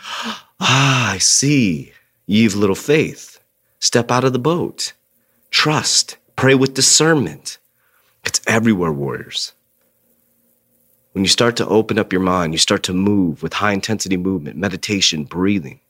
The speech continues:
You start to see differently. And yes, warriors, I'm different, and I accept that. But I want you to rise with me.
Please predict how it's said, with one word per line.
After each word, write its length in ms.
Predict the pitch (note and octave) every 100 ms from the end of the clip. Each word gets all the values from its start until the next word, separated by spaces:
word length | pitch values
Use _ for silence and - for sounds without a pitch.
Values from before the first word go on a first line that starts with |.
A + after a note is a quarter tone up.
| _ _ _
You 60 | -
start 240 | - A#2+
to 80 | A2+
see 340 | - - A#2+ A2
differently. 600 | E2+ - B1+ - - _ _ _ _ _ _ _ _ _ _ _ _ _ _ -
And 120 | F2
yes, 280 | G2 G2+ -
warriors, 540 | D2 B1+ A1+ - - _ _ _
I'm 240 | - F2 F2
different, 560 | E2+ - D2 C#2+ - _ _ _
and 100 | -
I 120 | D#2 D2+
accept 420 | - - E2 -
that. 220 | - - - _ _ _ _ _ _ _
But 100 | -
I 40 | F#2
want 260 | A2+ A2
you 60 | A2
to 60 |
rise 380 | F#2+ F#2+ F2+ E2
with 200 | E2+ D#2+
me. 180 | C2+